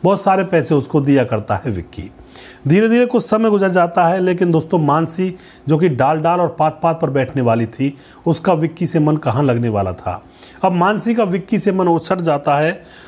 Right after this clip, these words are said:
और अब कुछ दिन बाद मानसी का मन विक्की से जैसे भर गया तो वह विक्की से दूर रहने लगती है, उसके फ़ोन भी नहीं उठाती है।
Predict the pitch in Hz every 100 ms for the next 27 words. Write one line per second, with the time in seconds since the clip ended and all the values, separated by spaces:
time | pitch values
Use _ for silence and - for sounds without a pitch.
0 | - - 175 208 214 196 208 196 220 190
1 | 180 226 196 190 180 175 180 175 196 196
2 | - - - - - - - - - -
3 | - 151 151 185 165 170 196 165 165 160
4 | 160 120 156 156 143 165 - - - 190
5 | 165 165 - 175 170 135 175 165 139 143
6 | 123 - 135 131 143 - - 139 135 139
7 | 135 135 131 120 113 92 90 - 90 85